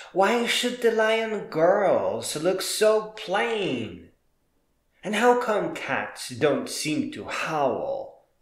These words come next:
They just have a meow, purr, and a growl?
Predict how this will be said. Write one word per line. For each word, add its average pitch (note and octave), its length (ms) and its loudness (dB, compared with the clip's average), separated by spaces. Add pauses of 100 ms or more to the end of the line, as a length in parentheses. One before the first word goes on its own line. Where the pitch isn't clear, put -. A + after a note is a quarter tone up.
(100)
They C3+ 100 -4
just B2+ 220 -8
have A2+ 160 2
a A2 180 0
meow, G2+ 720 -2 (120)
purr, C3+ 720 2
and G#2 220 -10
a F#2 180 -12
growl? G3 1120 -6